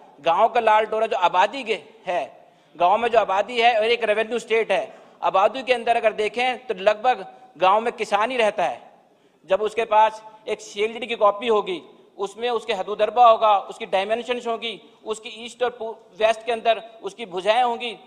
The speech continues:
तो उसकी प्रॉपर्टी का डिटर्मिनेशन हो जाएगा। आज लाल डोरे के अंदर ऑनरशिप नहीं होती, जिसका कब्जा होता है वही मालिक होता है। माननीय उपाध्यक्ष महोदय, जब कभी कोई आदमी, किसान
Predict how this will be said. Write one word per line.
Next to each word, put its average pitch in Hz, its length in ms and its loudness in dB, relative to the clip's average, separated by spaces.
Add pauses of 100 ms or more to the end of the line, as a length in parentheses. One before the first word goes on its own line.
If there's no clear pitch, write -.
(120)
तो 220 60 -4
उसकी - 180 -10
प्रॉपर्टी 220 480 -2
का 226 80 -2
डिटर्मिनेशन 226 680 -4
हो 202 80 -4
जाएगा। 160 400 -4 (760)
आज 190 260 0
लाल 214 240 4
डोरे 214 240 -6
के 202 100 -8
अंदर 190 280 -4 (540)
ऑनरशिप 226 400 -2
नहीं 226 180 -4
होती, 180 360 -8 (800)
जिसका 208 300 0
कब्जा 226 320 2
होता 214 260 4
है 214 140 0 (300)
वही 214 180 -2
मालिक 202 300 0
होता 175 260 -6
है। 139 200 -6 (240)
माननीय 185 380 -6 (120)
उपाध्यक्ष 196 380 -2
महोदय, 214 400 -2 (400)
जब 214 140 -4
कभी 254 200 -4
कोई 247 160 -2
आदमी, 214 460 0 (240)
किसान 208 400 0